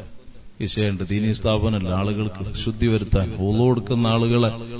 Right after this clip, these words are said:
ഉറം മുഹജ്ജിലി എന്ന് വിളിക്കും മഹ്ശറയിൽ. എന്താ അതിന്റെ അർത്ഥം എന്നറിയാം?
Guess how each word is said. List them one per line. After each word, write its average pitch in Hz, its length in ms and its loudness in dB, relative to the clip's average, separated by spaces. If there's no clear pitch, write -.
ഉറം 135 420 2
മുഹജ്ജിലി 127 580 4
എന്ന് 120 160 4
വിളിക്കും 107 640 0
മഹ്ശറയിൽ. 98 480 2
എന്താ 101 160 0
അതിന്റെ 107 200 0
അർത്ഥം 107 220 2
എന്നറിയാം? 104 500 -2